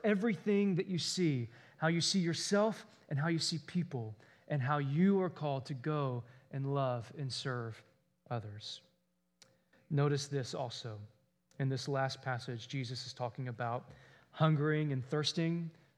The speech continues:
What does he promise to those that hunger and thirst for righteousness? That you will be filled. It's our prayer this morning at Alpine that we hunger and thirst for righteousness and we seek the one that provides all of our needs.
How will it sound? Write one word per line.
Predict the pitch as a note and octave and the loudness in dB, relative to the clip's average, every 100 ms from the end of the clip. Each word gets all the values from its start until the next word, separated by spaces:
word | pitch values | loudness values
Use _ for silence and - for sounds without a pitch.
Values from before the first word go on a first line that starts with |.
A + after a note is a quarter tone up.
| _ - | _ 0
What | D#3 | 2
does | D3+ | 2
he | D#3+ | 0
promise | - D#3+ D3+ D3+ - | -2 0 2 0 -2
to | D3+ | -2
those | C3+ C#3+ D3+ D#3 - - - _ | 0 2 2 0 -4 -12 -20 _
that | - - | -10 -2
hunger | D#3 D#3 C#3+ | 2 2 2
and | C#3+ | 0
thirst | C#3 D#3 D3 | 0 -2 -2
for | - C#3+ | -4 -2
righteousness? | C3+ C#3+ D#3 - E3 E3 - - _ _ _ _ - | -2 -4 -6 -4 -4 -6 -12 -18 _ _ _ _ -12
That | A#2 | -6
you | A#2 | -4
will | A#2 | -4
be | A#2 | -8
filled. | - A2 G#2+ G#2+ _ _ _ _ _ _ _ _ | -10 -12 -12 -16 _ _ _ _ _ _ _ _
It's | - | -2
our | C3+ | -2
prayer | - D#3 D#3 | 4 4 6
this | D3+ - | 2 0
morning | D#3 C#3+ | 0 0
at | C3 | 0
Alpine | B2+ B2 A#2+ G#2+ G#2 - - - _ | -2 -2 -8 -6 -10 -14 -20 -20 _
that | C#3+ | -2
we | C#3 | -2
hunger | G2+ D#3+ D3+ | 0 2 2
and | D#3+ C#3+ | 0 0
thirst | D3 C#3 | -2 -2
for | - C#3+ | -4 -2
righteousness | C3+ C3+ D3 - D3+ C#3 - - _ _ _ | -2 -4 -8 -4 -4 -4 -10 -18 _ _ _
and | C3+ C3 | -2 0
we | B2+ | 0
seek | - D#3+ D#3+ | 2 2 2
the | D3+ | -2
one | C#3 C3 A#2+ A#2 A2 | 0 -2 -2 -4 -8
that | C3+ | -8
provides | C#3 A2+ A#2+ A2 G#2 - - _ _ C3+ | -8 -4 -4 -4 -6 -10 -12 _ _ -2
all | B2+ | 0
of | A#2+ A2+ | -2 -4
our | A2 | -8
needs. | G#2 G2+ - | -10 -12 -14